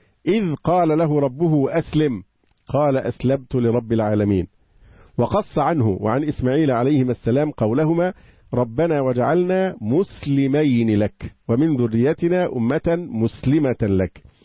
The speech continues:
وقص الله عن موسى عليه السلام قوله: "إن كنتم آمنتم بالله فعليه توكلوا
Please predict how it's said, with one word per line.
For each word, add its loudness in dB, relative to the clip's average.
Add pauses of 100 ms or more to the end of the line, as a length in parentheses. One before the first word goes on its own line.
(460)
وقص -2
الله 2
عن 0
موسى 0
عليه 2
السلام 0
قوله: 0 (460)
"إن 2
كنتم 0
آمنتم 0
بالله 2
فعليه 2
توكلوا 0